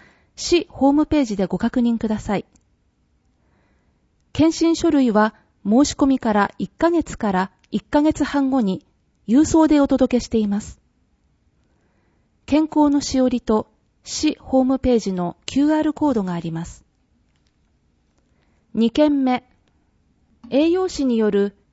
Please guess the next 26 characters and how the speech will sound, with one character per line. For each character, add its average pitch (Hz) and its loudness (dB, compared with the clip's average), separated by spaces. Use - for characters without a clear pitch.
地 359 0
域 262 -4
の 202 -4
栄 262 0
養 302 -2
相 285 -4
談。 170 -8
問 311 4
い 311 4
合 294 4
わ 277 0
せ、 247 -4
地 349 2
域 233 -4
保 190 -6
健 277 2
係。 196 -4
電 262 2
話、 240 2
九 320 4
三 285 0
零 185 -2
七 233 2
七 294 2
七 190 0
二。 226 0